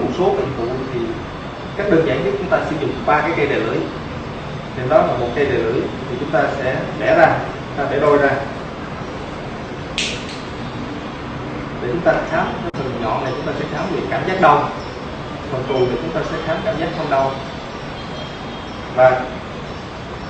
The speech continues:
một phần cây đè lưỡi chúng ta sẽ làm khám một số các phản xạ như phản xạ da bụng, da biểu.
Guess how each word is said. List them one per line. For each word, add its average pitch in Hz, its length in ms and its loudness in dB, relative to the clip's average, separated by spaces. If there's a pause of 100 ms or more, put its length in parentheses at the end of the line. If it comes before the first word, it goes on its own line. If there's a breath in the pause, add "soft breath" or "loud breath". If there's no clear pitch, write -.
(1160)
một 127 140 -2
phần 131 180 -2
cây 151 100 2
đè 147 100 4
lưỡi 123 280 4
chúng 180 120 0
ta 208 100 6 (120)
sẽ 151 100 2 (180)
làm 127 200 4 (100)
khám - 220 0
một - 60 2 (140)
số 349 60 4 (120)
các - 140 0
phản 151 200 -2
xạ - 200 -2 (360)
như 139 100 -2 (120)
phản - 160 -4
xạ - 60 -2 (100)
da 143 160 2
bụng, 143 100 0 (120)
da 143 80 2
biểu. 127 280 4